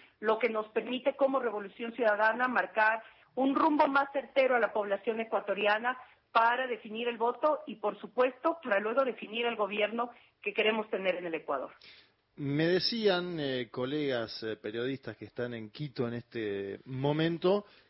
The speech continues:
Speaker 2: que hubo un gasto electoral muy grande de parte del candidato Daniel Noboa. Em, bueno, me, me hablaba de banners en, en las calles, vallas, como se le dice a los afiches,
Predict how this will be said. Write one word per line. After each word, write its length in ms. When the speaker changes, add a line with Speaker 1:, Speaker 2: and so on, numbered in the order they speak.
Speaker 2:
que 120
hubo 240
un 120
gasto 320
electoral 760
muy 240
grande 540
de 160
parte 360
del 680
candidato 720
Daniel 340
Noboa. 800
Em, 640
bueno, 320
me, 240
me 100
hablaba 380
de 480
banners 580
en, 460
en 80
las 140
calles, 680
vallas, 400
como 220
se 100
le 80
dice 220
a 20
los 160
afiches, 760